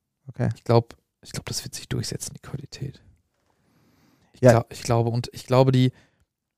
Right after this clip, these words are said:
Speaker 2: das, ah, das sind alles Vereine, die die Ruhe bewahren, aber Holzen wird besonders die Ruhe bewahren. Ähm, und Brechten als Aufsteiger, die verlieren auch einfach mal, oder die gewinnen auch einfach mal drei Spiele hintereinander nicht.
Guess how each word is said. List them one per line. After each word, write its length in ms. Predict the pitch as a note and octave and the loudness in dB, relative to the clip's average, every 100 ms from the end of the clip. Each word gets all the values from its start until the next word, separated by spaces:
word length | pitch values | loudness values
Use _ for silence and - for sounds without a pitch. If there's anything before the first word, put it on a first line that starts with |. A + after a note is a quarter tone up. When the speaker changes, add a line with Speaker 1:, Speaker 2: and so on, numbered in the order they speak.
| _ _ _ _ _ | _ _ _ _ _
Speaker 2:
das, 320 | A#2 A#2 - - | -6 -6 -6 -10
ah, 160 | - - | -10 -8
das 120 | A2 | -8
sind 160 | - | -4
alles 240 | C#3 D3 - | 4 4 4
Vereine, 280 | A#2 A2+ A2 | -4 -4 -6
die 100 | A2+ | -8
die 100 | A#2 | -8
Ruhe 200 | A2+ A#2+ | -4 -2
bewahren, 340 | B2 B2 B2 | 0 2 2
aber 160 | A#2+ A2+ | 2 2
Holzen 300 | B2 - B2+ | 2 0 -2
wird 100 | A#2 _ _ - | -2 _ _ -12
besonders 520 | B2 B2+ C3+ C#3+ A#2+ | -4 2 4 4 2
die 80 | B2 | 0
Ruhe 240 | - - | -2 -2
bewahren. 460 | B2+ A2+ A2+ B2 D3+ - _ _ _ _ - | 0 4 4 4 0 -8 _ _ _ _ 0
Ähm, 380 | A#2 A#2 A#2 A2+ _ _ _ _ _ _ _ _ _ _ _ _ | 2 2 0 -4 _ _ _ _ _ _ _ _ _ _ _ _
und 140 | A2 - | -16 -2
Brechten 380 | A#2 - B2+ | 0 0 -4
als 200 | A#2 A#2 | -4 -4
Aufsteiger, 300 | - A#2 - | -2 -2 -2
die 80 | A2 | -6
verlieren 280 | - A2+ A2 | 0 2 2
auch 60 | G#2+ | 0
einfach 200 | A2 A2+ | -4 -4
mal, 180 | G#2+ G#2+ | -2 0
oder 120 | A2+ | 0
die 100 | A#2+ | 2
gewinnen 160 | B2 C3 | 4 4
auch 60 | |
einfach 140 | B2 A2+ | 6 4
mal 80 | |
drei 200 | A2 G#2+ | 4 4
Spiele 240 | G#2+ A#2+ A2 | 2 0 0
hintereinander 440 | G#2+ G#2+ G#2+ A2+ | 0 -4 -4 -6
nicht. 240 | A2+ - | -8 -10